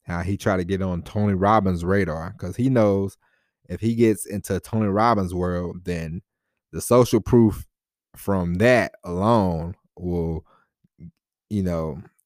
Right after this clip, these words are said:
set him up that he doesn't have to, you know, like, if ClickFunnels went into the toilet now, the guy will still be able to generate something else and make money because he has social proof from, you know, Tony Robbins or, you know, the other one,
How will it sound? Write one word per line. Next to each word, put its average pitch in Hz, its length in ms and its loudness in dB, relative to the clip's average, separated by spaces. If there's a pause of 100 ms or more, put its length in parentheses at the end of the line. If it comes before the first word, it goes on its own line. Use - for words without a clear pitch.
set 117 340 4
him 107 240 6
up - 320 2 (240)
that 90 360 -4
he 110 100 2
doesn't 101 320 2
have 101 260 0
to, 90 500 -4 (720)
you 101 100 -2
know, 101 120 2
like, 87 280 -2 (580)
if 95 200 -2
ClickFunnels 120 540 4
went 107 160 4
into 95 200 0
the 87 100 -2
toilet 92 380 2
now, 87 360 -4
the 87 140 -10
guy 92 260 -2
will 87 140 -8
still 87 420 -6 (120)
be 101 120 -2
able 87 180 -2
to 98 160 -10
generate 90 540 -4
something 90 320 -6
else 85 240 -6
and 90 140 -10
make 82 160 -6
money 87 260 -2
because 85 440 -10 (540)
he 92 140 -4
has 95 220 0
social 104 320 -2
proof 104 200 -4
from, 87 380 -4
you 85 80 -6
know, 71 180 -8 (460)
Tony 85 180 -4
Robbins 95 840 0
or, 71 480 -10
you 65 80 -14
know, 52 160 -12
the 50 420 -14
other 85 220 -10
one, 69 240 -12